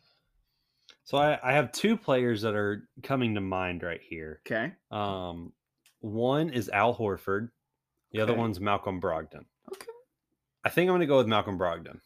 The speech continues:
Speaker 2: Okay. It, I almost picked Malcolm Brogdon for this word.
Speaker 1: Okay.
Speaker 2: Th-, this word was locked in for this team for me. I just didn't know who I
Speaker 1: Mm-hmm.
Speaker 2: wanted to pick. Um, Brogdon would make sense just because he's kinda, like, slow, but, you know, when you need a three, he does come up clutch.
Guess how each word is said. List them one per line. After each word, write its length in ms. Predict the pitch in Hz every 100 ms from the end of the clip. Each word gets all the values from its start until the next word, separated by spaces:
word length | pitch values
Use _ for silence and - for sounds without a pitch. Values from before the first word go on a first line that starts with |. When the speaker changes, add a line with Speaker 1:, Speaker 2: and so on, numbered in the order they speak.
| -
Speaker 2:
Okay. 220 | 165 131 -
It, 160 | - 202 -
I 200 | 165 160
almost 400 | 170 185 208 208
picked 200 | - 160
Malcolm 280 | 156 143 139
Brogdon 180 | 131 127
for 60 |
this 180 | 123 -
word. 240 | 107 92 -
Speaker 1:
Okay. 160 | -
Speaker 2:
Th-, 140 | 185 185
this 180 | 196 202
word 220 | 220 240
was 140 | 226
locked 480 | 143 120 117 127 -
in 140 | 127
for 120 | 123 120
this 140 | 110
team 180 | - 117
for 120 | 110
me. 80 | 107
I 100 | 123
just 120 | 127
didn't 120 | 147
know 40 | 143
who 60 | 143
I 40 |
Speaker 1:
Mm-hmm. 60 | 135
Speaker 2:
wanted 180 | 131 -
to 80 |
pick. 180 | - - - - -
Um, 220 | 143 139
Brogdon 280 | 139 170 180
would 60 | 185
make 160 | 175
sense 260 | 170 165 156
just 140 | 156 -
because 220 | 139 131
he's 140 | 143
kinda, 140 | - 127
like, 160 | 113
slow, 520 | - 175 170 170 160
but, 240 | 151 135 -
you 140 | 131 123
know, 120 | 117
when 180 | 120 127
you 140 | 131
need 80 | 127
a 20 |
three, 160 | 156 151
he 40 |
does 180 | 120 117
come 140 | 135
up 120 | 120
clutch. 220 | - 156